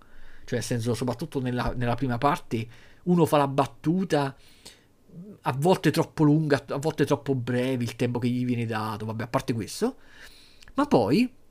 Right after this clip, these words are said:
all'interno del film partono delle scene inserite in maniera forzata, eccessivamente lunghe.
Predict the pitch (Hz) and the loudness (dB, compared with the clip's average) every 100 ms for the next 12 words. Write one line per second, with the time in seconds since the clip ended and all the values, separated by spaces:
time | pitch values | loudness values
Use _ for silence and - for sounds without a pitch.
0 | - - - - 202 254 202 156 202 262 | -20 -20 -20 -2 2 2 2 0 2 0
1 | - 302 302 185 - 180 - - 135 175 | 0 -2 -2 -8 2 2 2 -4 -2 2
2 | 208 - - 311 247 - - _ _ _ | 0 0 -4 -4 -6 -6 -14 _ _ _
3 | _ _ _ 160 127 185 247 - 127 127 | _ _ _ -2 0 2 2 2 -4 -2
4 | 175 120 143 131 - - 123 - - 240 | -2 -2 -2 -4 -6 -6 -6 -6 -6 -6
5 | 294 - - - _ _ 240 - 285 - | -6 -16 -20 -20 _ _ -2 2 0 2
6 | 339 277 147 139 107 80 73 107 - | 2 2 -2 -2 -4 -6 -10 -12 -12